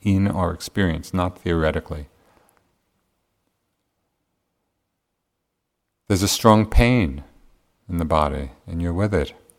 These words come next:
Spend some time noting and noticing the unpleasantness.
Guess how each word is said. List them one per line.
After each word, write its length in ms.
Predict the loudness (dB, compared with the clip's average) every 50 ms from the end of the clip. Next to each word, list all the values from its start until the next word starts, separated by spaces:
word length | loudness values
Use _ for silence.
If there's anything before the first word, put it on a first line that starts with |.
| _ _ _ _ _ _ _ _
Spend 400 | _ -14 -4 2 4 4 4 4
some 240 | 2 2 0 0 0
time 640 | -2 -2 -2 0 2 2 2 2 0 0 -2 -4 -8 -16 _ _ _ _ _ -8
noting 500 | -4 -2 2 2 2 4 4 2 2 0
and 320 | 0 -2 -2 -2 0 0 0
noticing 540 | 2 2 2 0 0 -2 -2 -2 -2 0 0
the 160 | -2 -4 -4
unpleasantness. 1160 | -2 -2 -2 -2 -4 -6 -8 -8 -8 -8 -6 -6 -8 -8 -6 -8 -8 -10 -12 -14 -20 -20 -20